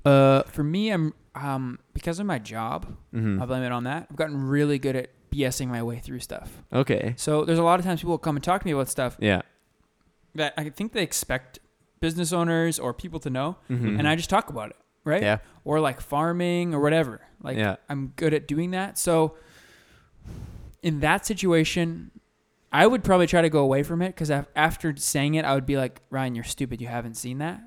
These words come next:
Speaker 1: But I'm
Speaker 3: Yeah.
Speaker 1: not gonna go back on it. Unless
Speaker 3: Right.
Speaker 1: Sarah's there, then
Speaker 3: It's like,
Speaker 1: she'll
Speaker 3: you're
Speaker 1: be
Speaker 3: not gonna
Speaker 1: like,
Speaker 3: be like,
Speaker 1: "Ryan," she'll cross the
Speaker 3: Right.
Speaker 1: room. She'll be like, "Ryan, you haven't seen that. You have not seen that movie."
Speaker 2: <laughs> You'll get called out.
Speaker 1: And it kills the vibes.
Speaker 2: That would be my
Speaker 1: What a-
Speaker 2: instant fear that if I pretended that I had seen a movie that
Speaker 1: You'll be
Speaker 2: they
Speaker 1: found
Speaker 2: would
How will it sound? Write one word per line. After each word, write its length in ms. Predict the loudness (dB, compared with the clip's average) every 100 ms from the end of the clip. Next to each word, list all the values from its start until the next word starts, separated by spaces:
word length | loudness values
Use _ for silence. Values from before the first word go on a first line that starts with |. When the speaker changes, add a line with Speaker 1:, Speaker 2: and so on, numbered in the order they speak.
| -4
Speaker 1:
But 120 | 0
I'm 60 | 2
Speaker 3:
Yeah. 20 |
Speaker 1:
not 100 | 0
gonna 140 | -2
go 120 | -4 -4
back 360 | -4 -6 -6
on 140 | -6 -6
it. 140 | -8 -14 _ _ -6
Unless 240 | -2 0
Speaker 3:
Right. 120 | 2 4
Speaker 1:
Sarah's 160 | 2
there, 120 | 2
then 80 | 2
Speaker 3:
It's 80 | 4
like, 80 | 6
Speaker 1:
she'll 80 | 8
Speaker 3:
you're 60 | 8
Speaker 1:
be 20 |
Speaker 3:
not 20 |
gonna 60 | 8
Speaker 1:
like, 60 |
Speaker 3:
be 80 | 8
like, 140 | 10 10
Speaker 1:
"Ryan," 220 | 10 6 -4 -18
she'll 140 | -12
cross 240 | 2 4 6
the 60 | 6
Speaker 3:
Right. 60 |
Speaker 1:
room. 80 | 4
She'll 120 | 4 4
be 20 |
like, 20 | 8 6 6
"Ryan, 80 | 6
you 120 | 8
haven't 200 | 8 6
seen 160 | 2 4
that. 260 | 4 4 2 2 8
You 400 | 8 8 8 10
have 120 | 10
not 220 | 10 8 6
seen 100 | 6
that 140 | 6
movie." 340 | 6 6 4 0 -6
Speaker 2:
<laughs> 140 | -2
You'll 120 | 0 2
get 180 | 0
called 220 | 2 2 4
out. 200 | 2 2
Speaker 1:
And 160 | -2 -2
it 160 | -2 -4
kills 360 | -4 -4 -6 -14 -12
the 80 | -8
vibes. 280 | -6 -6 -2
Speaker 2:
That 180 | 2
would 120 | 4 6
be 120 | 6
my 140 | 6
Speaker 1:
What 120 | 4 2
a- 20 |
Speaker 2:
instant 400 | 0 2 0 0
fear 320 | 2 4 4
that 340 | 4 2 2 -6 _ _ -16 -4
if 120 | 2
I 80 | 4
pretended 460 | 4 4 4 4 4
that 120 | 4
I 60 | 4
had 120 | 2
seen 220 | 0 0
a 60 | 2
movie 260 | 2 2
that 340 | 2 2 0 -4
Speaker 1:
You'll 100 | -2
be 120 | 0 2
Speaker 2:
they 120 | 4
Speaker 1:
found 80 |
Speaker 2:
would 60 | 4